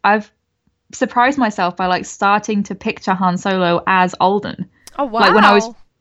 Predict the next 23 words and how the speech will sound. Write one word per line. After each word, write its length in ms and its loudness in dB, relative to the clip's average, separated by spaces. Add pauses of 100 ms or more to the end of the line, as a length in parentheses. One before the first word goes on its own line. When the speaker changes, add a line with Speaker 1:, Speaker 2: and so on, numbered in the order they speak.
Speaker 1:
when 160 4
I 80 6
was 200 0
reading 360 -2
the 100 0
book, 400 2
I 100 2
wasn't 300 -2
really 200 -2
picturing 380 -6
Harrison 380 -2
Ford. 220 0
I 100 2
was 120 -2
picturing 360 -4
Alden. 380 2
And 100 2
it's 80 -8
probably 320 2
because 420 0
it's 160 -4
coming 260 -4
out 200 2